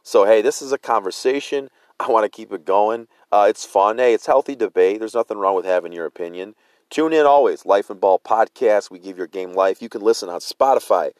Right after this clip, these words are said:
Hey, look it up, Life and Ball Podcast. Share, like, comment, give me your feedback. Let's keep the conversation going.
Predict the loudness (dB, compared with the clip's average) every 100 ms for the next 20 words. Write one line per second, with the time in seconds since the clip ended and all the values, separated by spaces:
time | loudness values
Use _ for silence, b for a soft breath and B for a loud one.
0 | _ 2 2 0 _ _ -4 0 4 4
1 | 2 2 2 2 0 4 4 4 0 0
2 | 2 2 0 -8 _ _ _ -8 2 6
3 | 6 6 4 0 0 0 -2 -4 -6 -4
4 | -4 -4 -8 -4 2 2 2 b b -6
5 | -6 -10 -12 -4 -2 -2 -4 -6 -6 -14
6 | -16 -18